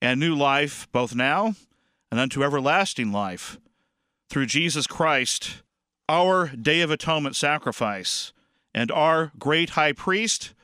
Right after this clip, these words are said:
who has granted us access to the most holy place.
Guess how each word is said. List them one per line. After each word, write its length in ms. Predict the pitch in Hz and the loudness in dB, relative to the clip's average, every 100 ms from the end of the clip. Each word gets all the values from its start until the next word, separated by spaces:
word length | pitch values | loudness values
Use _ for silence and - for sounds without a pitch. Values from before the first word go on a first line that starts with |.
| _ _ _ - | _ _ _ -4
who 80 | 143 | 0
has 120 | 135 | 0
granted 480 | 117 151 170 165 165 | 0 0 0 2 2
us 200 | 170 - | 2 0
access 680 | 156 156 - 123 104 - - _ _ - | 0 0 0 -2 -2 -4 -8 _ _ -8
to 100 | 117 | -2
the 100 | 113 | 2
most 320 | 147 190 - | 4 2 2
holy 280 | 160 151 139 | 0 0 -2
place. 640 | - 120 98 95 - - | -2 -2 -2 -4 -8 -10